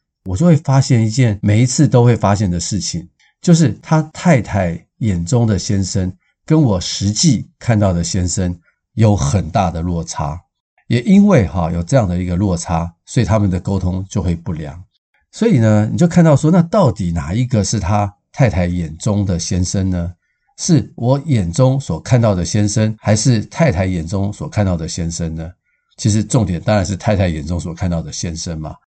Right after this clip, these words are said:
所以这就是在我们的咨商里面讲的所谓的精神现实，也就是他的精神认为你是个什么样的人，你就是个什么样的人，跟你是在客观当中是个什么样的人，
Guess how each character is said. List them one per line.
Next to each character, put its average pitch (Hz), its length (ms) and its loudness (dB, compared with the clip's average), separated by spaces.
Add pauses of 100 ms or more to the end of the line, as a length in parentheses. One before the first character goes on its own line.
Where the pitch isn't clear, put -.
(240)
所 202 120 2
以 180 40 6
这 202 100 6
就 185 120 6
是 156 120 4
在 139 220 4
我 101 160 -2
们 90 320 -2
的 95 320 0
咨 143 160 -2
商 147 180 4
里 90 120 0
面 92 280 0 (300)
讲 87 180 0
的 90 80 0
所 - 220 -4
谓 117 140 2
的 98 100 -2
精 135 280 4
神 92 220 -2
现 90 280 -4
实， 82 360 -6 (440)
也 127 100 4
就 190 140 4
是 170 220 4 (160)
他 160 140 0
的 143 120 6
精 175 340 4
神 95 420 -2 (240)
认 147 300 2
为 92 340 -4
你 110 160 0
是 175 140 2
个 139 100 6
什 92 160 -2
么 87 60 2
样 107 180 2
的 82 140 -2
人， 76 300 -10
你 107 180 0
就 143 180 2
是 127 140 2
个 104 100 2
什 92 160 -6
么 87 80 -2
样 87 160 -2
的 82 140 -6
人， 76 180 -10 (240)
跟 180 220 4
你 117 160 6
是 117 480 0
在 131 200 2
客 - 400 2
观 110 260 0
当 104 220 2
中 104 320 0 (140)
是 - 160 -2
个 120 100 4
什 92 160 -2
么 98 80 2
样 101 160 2
的 87 120 -2
人， 80 280 -8